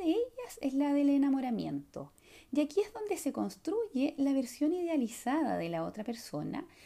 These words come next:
que posteriormente va a dar paso al amor real como tal. En esta etapa,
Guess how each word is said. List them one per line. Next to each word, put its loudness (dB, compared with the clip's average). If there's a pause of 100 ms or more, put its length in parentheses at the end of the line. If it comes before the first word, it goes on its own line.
(140)
que 2
posteriormente 0
va 2
a 2
dar 0
paso -4
al 0
amor 2
real -2
como -2
tal. -8 (1080)
En 8
esta -6
etapa, -2